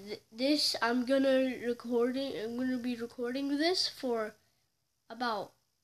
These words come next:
four minutes. It is two forty-seven right now on the minute thing. Okay, now it's two fifty-one. I am gonna, okay.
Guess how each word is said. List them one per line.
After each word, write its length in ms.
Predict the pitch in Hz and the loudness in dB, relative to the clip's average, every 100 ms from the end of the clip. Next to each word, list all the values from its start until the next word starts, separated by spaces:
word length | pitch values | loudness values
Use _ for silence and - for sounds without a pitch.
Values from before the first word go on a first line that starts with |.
| _ _ _ _ _ _ _ _ _ _ _ _ _ _ _ _ _ _ | _ _ _ _ _ _ _ _ _ _ _ _ _ _ _ _ _ _
four 260 | - 285 302 | -2 2 4
minutes. 760 | 277 202 233 262 - - - - _ _ _ - | 2 0 -4 -4 -4 -4 -4 -10 _ _ _ -2
It 140 | 240 | 4
is 380 | 233 220 220 220 - _ - | 6 4 -2 -10 -14 _ -16
two 520 | - 294 302 302 302 | -6 0 2 4 2
forty-seven 1300 | 269 - 277 277 269 262 262 247 240 240 226 262 294 | 0 -2 0 0 0 0 0 0 0 -2 0 2 2
right 200 | 294 302 | 2 0
now 400 | 311 320 330 370 _ _ _ _ _ _ _ _ _ _ - | -2 -2 -2 -4 _ _ _ _ _ _ _ _ _ _ -8
on 180 | 233 233 | -6 -4
the 60 | |
minute 360 | 240 254 302 - - | -2 0 -2 -4 -12
thing. 320 | 285 311 330 | -6 -4 -4
Okay, 200 | 202 220 | -6 -6
now 220 | 196 202 220 | -8 -10 -10
it's 120 | - | -10
two 220 | 220 208 | -10 -8
fifty-one. 540 | 208 214 - 208 196 - _ - - - | -12 -18 -18 -16 -16 -20 _ -20 -20 -10
I 480 | - 233 262 330 349 - | -2 2 4 4 4 0
am 200 | 269 254 | 0 0
gonna, 300 | 262 247 - | 0 0 -2
okay. 200 | 233 | -6